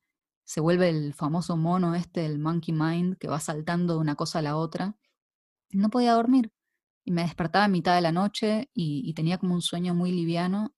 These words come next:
y dije, "No, esto es por mirar el teléfono". Entonces eso, como limitar, por eso digo que, que, que el cuerpo me avisa, porque quizás hasta me empieza a doler la cabeza o, o,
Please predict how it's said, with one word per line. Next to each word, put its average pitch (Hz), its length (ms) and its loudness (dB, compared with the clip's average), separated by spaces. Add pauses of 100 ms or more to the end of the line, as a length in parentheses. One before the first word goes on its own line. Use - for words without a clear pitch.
y 151 180 -8
dije, 156 200 -8
"No, 160 160 -2
esto 165 160 -6
es - 60 -10
por 156 140 -8
mirar 151 220 -2
el 160 100 -4
teléfono". 156 580 -8 (560)
Entonces 165 480 -4
eso, 165 280 -6
como 151 540 -6 (140)
limitar, 165 720 -4 (460)
por 160 100 -10
eso 175 120 -2
digo 170 180 2
que, 165 220 -6
que, - 320 -8
que 170 100 -8
el 156 120 -4
cuerpo 175 320 0
me 156 120 2
avisa, 156 520 -2 (200)
porque 151 220 -8
quizás 170 320 -4
hasta 165 160 -4
me 147 80 -2
empieza 160 300 -6
a - 20 -2
doler 151 180 -6
la 156 120 -6
cabeza 156 720 -4
o, 147 320 -14 (460)
o, - 220 -12